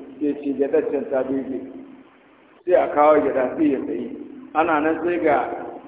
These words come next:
'yan mata masu zogala, sai ya ce, "Mene ne a ce zogala na koyo na haka?"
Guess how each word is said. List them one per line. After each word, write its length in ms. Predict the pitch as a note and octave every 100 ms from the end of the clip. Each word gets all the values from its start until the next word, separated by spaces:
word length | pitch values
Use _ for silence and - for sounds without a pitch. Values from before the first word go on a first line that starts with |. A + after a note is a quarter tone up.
| - C#3+
'yan 100 | D3+
mata 340 | D3+ D#3 D#3+ D3+
masu 320 | C3 - A#2 C3+
zogala, 480 | B2 C3+ B2+ B2
sai 80 | F3
ya 100 | D#3+ D#3+
ce, 80 | D3+
"Mene 280 | D#3 E3+ F3+
ne 80 | E3
a 140 | C#3+
ce 80 | C#3+ C3+
zogala 320 | D3 D3 D3
na 120 | D3 A#2+
koyo 300 | B2+ D3 D3
na 80 |
haka?" 340 | A#2+ A2+ -